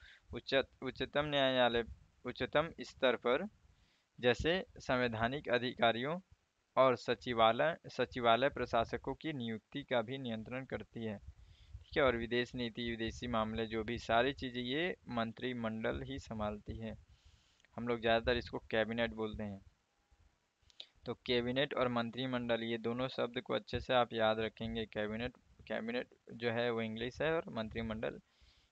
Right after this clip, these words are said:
हिंदी है इसी का just, है ना। तो इसको अलग अलग डिफरेंट नहीं करेंगे, ये मंत्रिमंडल का मतलब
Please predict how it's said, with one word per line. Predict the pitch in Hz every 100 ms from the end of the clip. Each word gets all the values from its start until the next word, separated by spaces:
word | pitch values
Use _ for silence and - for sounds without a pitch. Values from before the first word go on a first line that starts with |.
| -
हिंदी | 123 123 120
है | 117 113
इसी | 110 - 120
का | 120
just, | 110 110 - -
है |
ना। | 165 170 104 - -
तो | 117 110 - _ -
इसको | 117 -
अलग | 123 120 131
अलग | 131 127 123
डिफरेंट | 117 - 127 131
नहीं | 123
करेंगे, | 113 107 101 104
ये | 110
मंत्रिमंडल | 113 110 107 127 127 127 127
का | 127
मतलब | 123 131